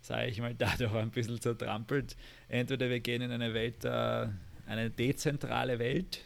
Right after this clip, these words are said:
und die Macht von Institutionen, Politikern und so generell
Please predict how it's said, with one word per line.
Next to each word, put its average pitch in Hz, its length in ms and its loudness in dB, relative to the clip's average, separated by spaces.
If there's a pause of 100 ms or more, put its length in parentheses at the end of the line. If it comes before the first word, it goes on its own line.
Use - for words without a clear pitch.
(200)
und 117 240 -2 (680)
die 120 100 -2
Macht 113 560 -4
von 120 520 -4 (360)
Institutionen, 120 1200 2
Politikern 117 580 0
und 117 80 0
so 117 260 -2
generell 117 680 4